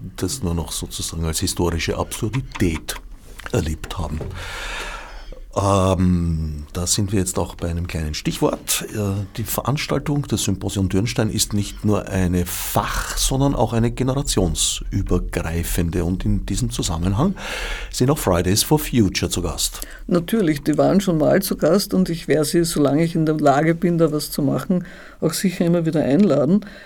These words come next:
Speaker 2: Äh, es beginnt das Symposium mit einem, äh, Gespräch zwischen der Katharina Rogenhofer und, äh, dem Matthias Strolz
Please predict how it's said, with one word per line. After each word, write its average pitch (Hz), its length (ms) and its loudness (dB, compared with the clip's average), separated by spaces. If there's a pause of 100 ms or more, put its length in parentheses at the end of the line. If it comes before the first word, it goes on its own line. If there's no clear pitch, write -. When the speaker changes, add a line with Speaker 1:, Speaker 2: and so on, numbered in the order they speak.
(220)
Speaker 2:
Äh, 165 320 6 (640)
es - 140 2
beginnt 220 460 6
das 190 160 -2
Symposium 185 560 4
mit 180 160 2
einem, 160 500 4
äh, 151 280 2 (280)
Gespräch 170 600 2
zwischen 185 420 2
der 160 260 4 (160)
Katharina 160 580 2
Rogenhofer 185 840 4 (640)
und, 165 580 4
äh, 147 260 2
dem 147 180 -2
Matthias 151 400 0
Strolz - 960 0